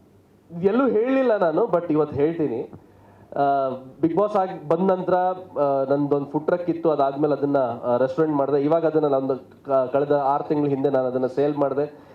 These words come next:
ಈಗ ಬೇರೆ ಏನೋ ಒಂದು ಮಾಡೋದಕ್ಕೆ ಹೊರಡ್ತಾ ಇದ್ದೀನಿ. But Bigg Boss ಆದ ನಂತರ ಆ ಫುಡ್ ಟ್ರಕ್ನ ನಾನು ಯಾವಾಗ ಹೋಟೆಲ್ ಮಾಡಿದ್ನೋ ಆ ಹೋಟೆಲ್ಗೆ, ಇದು ಅವ್ರು ತಿಂಡಿ ತಿನ್ಬೇಕು ಅಂತ ಅಲ್ಲ, ಇನ್ನೊಂದಕ್ಕೆ ಅಂತ ಅಲ್ಲ, but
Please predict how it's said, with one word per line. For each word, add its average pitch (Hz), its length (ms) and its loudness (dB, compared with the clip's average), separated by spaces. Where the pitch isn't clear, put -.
ಈಗ 117 80 0
ಬೇರೆ 147 280 0
ಏನೋ 147 200 2
ಒಂದು 135 240 -4
ಮಾಡೋದಕ್ಕೆ 139 400 0
ಹೊರಡ್ತಾ 139 260 0
ಇದ್ದೀನಿ. 123 460 -4
But 151 140 0
Bigg 143 140 -4
Boss 190 220 0
ಆದ 170 260 0
ನಂತರ 175 220 -2
ಆ 139 100 2
ಫುಡ್ 220 280 -4
ಟ್ರಕ್ನ 262 320 0
ನಾನು 175 200 0
ಯಾವಾಗ 160 260 0
ಹೋಟೆಲ್ 151 340 0
ಮಾಡಿದ್ನೋ 123 600 -4
ಆ 151 200 2
ಹೋಟೆಲ್ಗೆ, 135 760 -2
ಇದು 226 380 0
ಅವ್ರು 202 260 2
ತಿಂಡಿ 226 260 0
ತಿನ್ಬೇಕು 254 500 2
ಅಂತ 226 180 0
ಅಲ್ಲ, 220 480 2
ಇನ್ನೊಂದಕ್ಕೆ 196 500 0
ಅಂತ 165 180 0
ಅಲ್ಲ, 160 120 2
but 151 340 -2